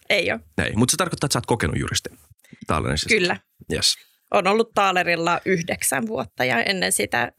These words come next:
Speaker 1: sitä kolme vuotta asianajotoimistolla. Sie-, sinne lähdin ihan koulun penkiltä, mutta kyllä siinä reilussa kymmenessä vuodessa ehtii, ehtii asioita tehdä.
Speaker 2: Uskon. Ja Anni, sä oot ollut tuulivoimayhdistyksen toimitusjohtaja jonkun aikaa.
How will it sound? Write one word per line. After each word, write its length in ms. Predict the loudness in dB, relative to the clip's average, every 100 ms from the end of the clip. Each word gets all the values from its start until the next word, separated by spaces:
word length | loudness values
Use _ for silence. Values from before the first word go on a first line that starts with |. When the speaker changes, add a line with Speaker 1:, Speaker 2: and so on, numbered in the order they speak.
| -4
Speaker 1:
sitä 220 | -2 0
kolme 380 | 2 2 2 -2
vuotta 340 | -4 -2 -2
asianajotoimistolla. 1300 | 0 0 0 0 0 0 -2 -2 -2 -4 -6 -8 -10 -12 _ -20 -20 -20 -20 _ _ _ _ _ _ -20 _ _ _
Sie-, 280 | 0 2 2 0
sinne 320 | 0 2 0 -4
lähdin 360 | -4 -4 -2 -4 -2
ihan 200 | -2 2
koulun 380 | 2 2 0
penkiltä, 520 | -2 -2 -2 -2 -2 -2
mutta 340 | -4 -4 -6 -2
kyllä 200 | 0 2
siinä 300 | 2 0 0 0
reilussa 480 | 0 0 0 -4 0
kymmenessä 540 | 2 2 0 -2 -4
vuodessa 440 | -4 -4 -2 -2
ehtii, 440 | -2 -4 -10 -8 -6 -2
ehtii 300 | -2 2 2
asioita 420 | 2 0 -2 -4
tehdä. 380 | -2 -4 -4 -14 -18 _ _ _ _
Speaker 2:
Uskon. 360 | -2 2 2 2 0 -6 -20 -20 -18 -16 -6
Ja 60 | -6 -6 -4
Anni, 260 | 2 4 4 4 2
sä 140 | 0
oot 140 | 2
ollut 180 | 4 4
tuulivoimayhdistyksen 800 | 4 6 6 6 4 2 2 2
toimitusjohtaja 600 | 2 2 2 2 2 2
jonkun 220 | 2 0
aikaa. 300 | -4 -6 -6